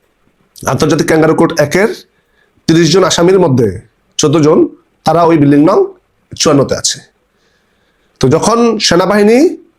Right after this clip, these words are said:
সংবাদ সম্মেলন করে বলল যে তাদের পনেরো জনের মধ্যে চোদ্দ জন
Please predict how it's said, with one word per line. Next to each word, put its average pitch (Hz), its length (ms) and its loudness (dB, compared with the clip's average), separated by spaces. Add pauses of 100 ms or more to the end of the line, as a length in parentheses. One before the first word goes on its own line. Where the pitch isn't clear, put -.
(120)
সংবাদ 185 300 0
সম্মেলন 202 340 0
করে 180 140 2
বলল 165 300 2
যে 190 120 2
তাদের 175 460 0 (360)
পনেরো 170 200 2
জনের 214 220 2
মধ্যে 170 300 0
চোদ্দ 175 280 0
জন 302 380 2